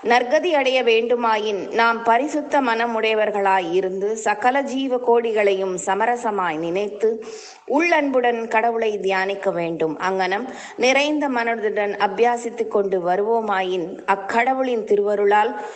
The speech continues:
வாக்கு சுத்தியும் ஞான சக்தியும் எல்லா காரிய சித்தியும் உண்டாகும். இன்னைக்கு இப்படி நிறுத்திக்கலாம். I think this, uh,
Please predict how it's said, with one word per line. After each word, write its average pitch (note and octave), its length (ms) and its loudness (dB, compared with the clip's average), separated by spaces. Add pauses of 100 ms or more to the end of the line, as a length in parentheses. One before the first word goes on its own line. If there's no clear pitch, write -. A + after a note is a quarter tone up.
(160)
வாக்கு D4+ 400 4
சுத்தியும் G3+ 640 -2
ஞான G#3+ 360 0
சக்தியும் A3 320 -4 (400)
எல்லா C4 320 4
காரிய A#3 500 2
சித்தியும் G3+ 520 -2
உண்டாகும். D3+ 840 -2 (840)
இன்னைக்கு G#3+ 480 -2
இப்படி F#3 260 -2
நிறுத்திக்கலாம். G#3 600 -2
I G#3 120 -6
think G3 320 -6
this, F#3+ 360 -6
uh, E3+ 220 0